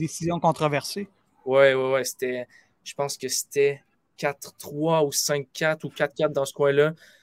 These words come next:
Speaker 2: Une balle de jeu pour, euh, pour Sebov, justement. Et la balle de l'autre joueuse a été calée in, mais elle, elle pensait que c'était out. Euh, la foule, euh, ça se parlait, ça chuchotait.
Speaker 1: Mhm.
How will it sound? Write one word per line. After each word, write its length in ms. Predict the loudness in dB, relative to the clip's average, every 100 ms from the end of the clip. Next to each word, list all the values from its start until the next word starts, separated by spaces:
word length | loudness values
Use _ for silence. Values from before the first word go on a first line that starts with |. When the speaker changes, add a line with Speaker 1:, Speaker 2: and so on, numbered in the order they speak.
| _
Speaker 2:
Une 120 | -12 2
balle 280 | 6 6
de 160 | 4 2
jeu 300 | 2 -2 -4
pour, 340 | -2 -4 -2 -2
euh, 460 | -2 -4 -6 -8 -10
pour 120 | -8
Sebov, 380 | -2 2 4 4
justement. 540 | 2 -2 -2 2 0 0 _ _ _ _ -10
Et 240 | -6 -4
la 160 | -2 -4
balle 480 | 2 2 6 4 4
de 100 | 2
l'autre 360 | 2 0 -2
joueuse 460 | -8 2 6 6 4
a 60 | -8
été 220 | -8 -14
calée 560 | -6 -4 -2 -4 -6 0
in, 220 | 4 4 2
mais 240 | -4 -4
elle, 260 | -4 -4 -4
elle 80 | -6
pensait 280 | -6 -6
que 80 | -8
c'était 200 | -4 -4 0
out. 300 | 2 4 4 0 -20 _ _ -8
Euh, 100 | -6
la 140 | -6
foule, 400 | -6 4 6 6
euh, 160 | 4 0
ça 180 | -4
se 100 | -6
parlait, 420 | -2 -2 2 4 4
ça 160 | 0
chuchotait. 640 | -4 -4 -2 0 2 4
Speaker 1:
Mhm. 60 | 4